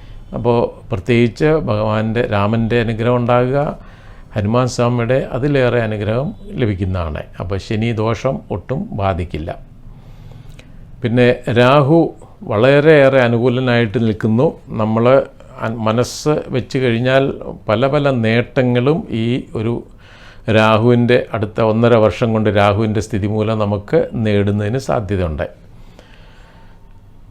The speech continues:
പുതിയ സംരംഭങ്ങളൊക്കെ തുടങ്ങാനോ വീട്, ആ, പിന്നെ ജോലി കാര്യത്തിനായാലും ഒക്കെ ശ്രമിക്കുക.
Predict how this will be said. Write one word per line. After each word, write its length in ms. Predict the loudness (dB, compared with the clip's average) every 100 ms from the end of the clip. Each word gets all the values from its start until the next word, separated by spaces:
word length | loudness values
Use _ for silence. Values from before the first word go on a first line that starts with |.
| -20 -2
പുതിയ 360 | 2 8 8 6
സംരംഭങ്ങളൊക്കെ 800 | 4 0 2 2 2 2 0 0
തുടങ്ങാനോ 800 | 2 2 4 4 4 4 2 -4 -16 -20 -14 -2
വീട്, 480 | 0 0 0 -2 -4
ആ, 480 | -2 2 4 4 2
പിന്നെ 560 | 0 -2 0 2 0 -2
ജോലി 480 | 0 2 2 0 -2
കാര്യത്തിനായാലും 840 | 0 0 -2 -2 0 0 0 -4 -6
ഒക്കെ 360 | -8 -2 -2 -2
ശ്രമിക്കുക. 640 | -2 -2 -2 -2 -4 -4